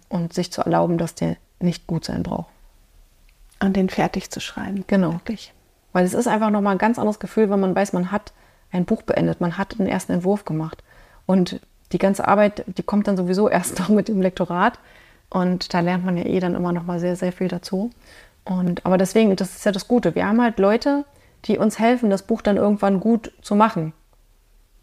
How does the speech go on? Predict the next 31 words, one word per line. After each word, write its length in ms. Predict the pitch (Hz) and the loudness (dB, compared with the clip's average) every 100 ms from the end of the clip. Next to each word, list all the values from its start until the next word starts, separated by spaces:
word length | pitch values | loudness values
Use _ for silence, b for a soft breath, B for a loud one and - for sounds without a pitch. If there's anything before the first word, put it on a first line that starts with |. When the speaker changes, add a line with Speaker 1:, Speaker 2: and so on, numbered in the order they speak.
| _ _ | _ _
Speaker 1:
Unsere 340 | 180 208 220 | 2 2 4
Arbeit 360 | 131 226 233 - | 4 4 2 -2
ist 160 | 208 233 | -4 -4
es, 140 | 214 | -4
erstmal 480 | 233 214 - 214 208 | -2 -2 -2 0 2
überhaupt 360 | 202 196 202 | 0 -2 -2
einen 80 | 214 | 0
ersten 220 | 214 202 214 | -2 0 0
Entwurf 360 | 202 190 170 | 2 0 -2
zu 80 | - | -14
schreiben. 480 | - - 180 170 196 _ - | -14 -8 -6 -6 -8 _ -2
Alles 260 | 185 220 | 0 0
andere 360 | - 208 202 196 | 2 2 2 0
kommt 300 | - 190 180 | -2 -2 0
dann. 260 | 180 - 226 _ _ _ _ _ _ _ _ _ - - _ _ _ - _ - _ _ _ _ _ _ _ | -2 -4 -10 _ _ _ _ _ _ _ _ _ -18 -18 _ _ _ -20 _ -20 _ _ _ _ _ _ _
Speaker 2:
Wie 140 | - 196 | 0 2
lange 280 | 185 196 208 | 2 2 2
liegen 420 | 196 208 202 - | 2 2 2 2
manchmal 520 | 202 208 - 202 196 | -2 -2 -2 0 0
Bücher 380 | 202 190 202 - | -2 -2 0 -2
bei 140 | - 190 | -2 -2
dir 300 | 202 202 - | 0 0 0
in 100 | 202 | 0
der 120 | 208 | -2
Schublade, 560 | - 226 - 226 226 | -6 -6 -2 0 0
bis 200 | 214 - | -4 -6
du 80 | - | -8
sie 140 | - - | -6 -4
dann 220 | - 208 | -4 -4
wirklich 340 | 208 196 - | -4 -8 -4
rausgibst? 1200 | 190 208 - - _ _ - 208 254 - - - | -2 -2 -6 -12 _ _ -2 -2 -2 -8 -14 -18